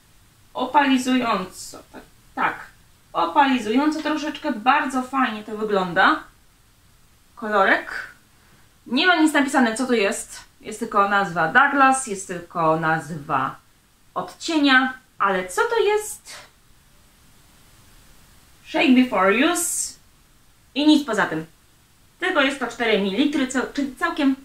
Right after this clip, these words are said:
sporaśnie, sporaśne opakowanie. Okej, będę potem rozkminiać, co to jest. No dobrze, szukamy czternastego dnia i tutaj nie będzie. Będzie natomiast tutaj.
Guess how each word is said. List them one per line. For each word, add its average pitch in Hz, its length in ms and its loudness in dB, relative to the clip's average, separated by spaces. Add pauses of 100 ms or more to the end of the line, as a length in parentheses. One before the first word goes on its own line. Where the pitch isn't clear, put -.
(380)
sporaśnie, 208 760 -2 (420)
sporaśne 254 460 0
opakowanie. 160 540 -4 (1800)
Okej, 247 440 0
będę 240 320 4
potem 214 240 -2
rozkminiać, 185 480 -6
co 160 60 -16
to 147 100 -12
jest. 139 240 -10 (1120)
No 330 240 2
dobrze, 285 440 2
szukamy 311 480 2
czternastego 311 880 -2
dnia 254 580 2
i 269 60 -6
tutaj 254 340 -4
nie 233 140 -4
będzie. 190 800 -4
Będzie 285 440 0
natomiast 269 840 -4
tutaj. 190 440 -6